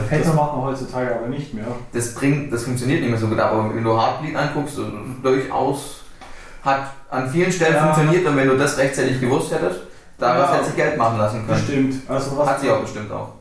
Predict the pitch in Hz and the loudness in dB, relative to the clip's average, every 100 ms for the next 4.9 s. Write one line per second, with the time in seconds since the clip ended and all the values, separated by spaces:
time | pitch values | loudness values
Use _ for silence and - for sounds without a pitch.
0 | - - - 135 135 135 - 147 170 170 | -20 -10 -8 -4 -2 0 0 0 0 -2
1 | - 135 135 120 - 127 127 127 127 123 | -4 0 0 0 -6 -2 2 4 4 2
2 | 120 120 113 104 123 135 - 127 - - | 2 2 0 -2 -2 -2 -4 -6 -8 -10
3 | - 123 123 139 131 123 117 117 117 110 | -10 -6 -2 0 0 2 2 0 -2 -4
4 | 143 156 156 151 151 123 - 123 135 | 0 -2 -2 -4 -4 -6 -6 -6 -6